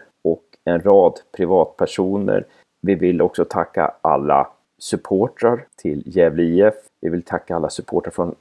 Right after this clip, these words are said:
andra lag som har messat oss och mejlat oss och, eh,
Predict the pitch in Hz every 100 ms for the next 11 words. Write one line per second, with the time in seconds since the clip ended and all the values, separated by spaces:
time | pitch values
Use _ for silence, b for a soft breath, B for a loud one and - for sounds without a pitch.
0 | _ 110 90 82 - 135 78 50 - 67
1 | 64 78 80 - - 71 76 69 76 78
2 | 82 71 71 - - 58 - - 50 -
3 | _ 60